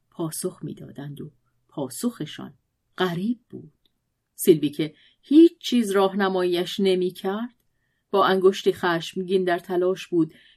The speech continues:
که در میان آن درهم آمیختگی بینام و نشان که شمال و جنوب کون یکی بر سر دیگری نعره سر می‌دادند، آن پرندهٔ جادو را که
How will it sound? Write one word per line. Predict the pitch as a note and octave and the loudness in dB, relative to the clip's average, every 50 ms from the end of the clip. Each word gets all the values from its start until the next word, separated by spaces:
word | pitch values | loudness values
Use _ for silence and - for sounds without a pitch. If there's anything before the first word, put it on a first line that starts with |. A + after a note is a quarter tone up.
| _ | _
که | - C4 | -4 2
در | A#3+ C4 B3+ B3 | 4 6 6 6
میان | A#3+ A#3+ A#3+ A#3+ A#3+ A#3+ | 6 4 4 4 4 4
آن | A#3+ - - A3+ A3+ A3 G3+ | 2 2 0 -2 -2 -2 0
درهم | G3 F#3+ F#3+ F#3 F#3+ F3 E3 F#3 F#3+ F3 F3 | 4 4 4 4 2 0 -4 -4 -4 -4 -4
آمیختگی | - - F3+ E3+ E3 E3 E3 E3+ D#3+ - - - F3 E3+ E3 G3 A3+ A#3 A3 | -4 -2 -2 -2 0 -2 -2 -4 -6 -8 0 2 2 2 2 0 2 2 2
بینام | F3+ F#3+ F#3+ F#3 F3+ E3+ E3 E3+ | 2 2 0 0 0 0 0 -2
و | E3 | -2
نشان | D#3+ D#3+ D#3+ - - F#3 E3+ F3 F#3 G3 _ _ _ _ _ _ _ | -2 -2 -4 -4 -4 -4 -4 -4 -4 -8 _ _ _ _ _ _ _
که | - G#3+ | -10 -10
شمال | G3+ - - G#3 G3 G3 G3+ A3 A#3 A#3 A3 | -8 -2 0 0 2 4 4 4 4 6 4
و | G#3 | 2
جنوب | G#3 G3+ G3 F#3+ F#3+ G3 G#3 G#3+ G3+ G#3 _ _ _ _ _ _ _ | 6 8 6 8 8 6 2 2 0 -4 _ _ _ _ _ _ _
کون | _ - - F4 F4+ D4+ | _ 8 10 10 10 12
یکی | C4+ A#3+ G#3+ G3+ G3+ - G3+ | 8 8 6 6 6 4 0
بر | E3+ E3+ E3+ | 0 0 0
سر | - - F3 F3 E3 D#3+ | 0 0 2 2 2 2
دیگری | D#3 E3 D#3+ E3 E3 E3 E3+ E3+ | 2 2 2 2 2 2 2 2
نعره | E3+ E3 E3 D#3+ D#3+ D#3 F#3 C4+ | 2 0 0 0 0 2 0 0
سر | - - F#3 D3+ C3+ | 0 0 -2 -2 -2
می‌دادند، | C3 C#3 C#3 C#3 C#3+ C#3+ D3 D3+ D#3 E3 F3 F#3 F#3 - _ _ _ _ _ _ _ _ _ _ - | -2 -8 -8 -8 -8 -6 -4 -2 -2 -2 -4 -6 -12 -16 _ _ _ _ _ _ _ _ _ _ -4
آن | C#4+ E3 D#3 C#3 B2 - _ | -2 -2 -2 -2 -4 -10 _
پرندهٔ | - - E3 D#3+ D#3+ D#3 D3 D3+ D3+ E3+ F#3+ G3 F#3 G3+ F#3+ | -18 -14 -10 -8 -6 -6 -6 -6 0 0 0 0 2 0 -2
جادو | D#3+ - F3 F3 F3 E3 E3 D#3 E3 F3 F#3 F3+ | 0 2 0 0 2 0 -2 -2 -2 -2 -2 -2
را | D#3+ D3+ C#3 C#3 B2+ _ _ _ _ _ _ _ _ _ _ _ | -2 -4 -8 -12 -18 _ _ _ _ _ _ _ _ _ _ _
که | - - D3 | -12 -12 -12